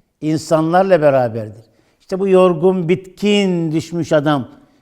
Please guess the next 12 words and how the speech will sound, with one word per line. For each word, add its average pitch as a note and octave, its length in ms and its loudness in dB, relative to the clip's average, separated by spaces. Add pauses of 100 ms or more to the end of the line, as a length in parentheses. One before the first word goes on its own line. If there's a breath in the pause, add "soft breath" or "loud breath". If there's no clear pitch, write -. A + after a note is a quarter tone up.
(100)
elini F3+ 340 -2
kaldırmış D#3+ 680 -2
dua D#3+ 320 4
ediyor. A2+ 420 -4 (440 soft breath)
Tam G#3 420 -2
dua D#3 360 2
kabul C#3+ 340 -6
edilecek C#3 920 -4
ancak. A#2 480 -4 (1700)
"Ve B2+ 80 -10
mat'amuhu A#2 680 -10
haram." F#2 540 -20